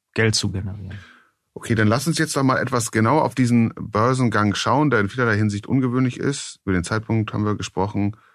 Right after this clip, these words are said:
Speaker 2: Und der hat noch ein paar ganz besondere weitere Eigenarten.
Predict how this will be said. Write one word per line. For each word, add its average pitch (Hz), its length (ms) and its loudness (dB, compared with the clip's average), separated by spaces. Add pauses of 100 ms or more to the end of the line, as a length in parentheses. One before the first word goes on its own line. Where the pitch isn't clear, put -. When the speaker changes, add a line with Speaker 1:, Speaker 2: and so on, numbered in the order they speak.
(380)
Speaker 2:
Und - 280 -2
der 87 160 0
hat - 140 -4
noch 98 100 2
ein 107 100 2
paar 101 120 0
ganz 98 400 -2
besondere 101 480 0
weitere 90 580 0
Eigenarten. 101 760 0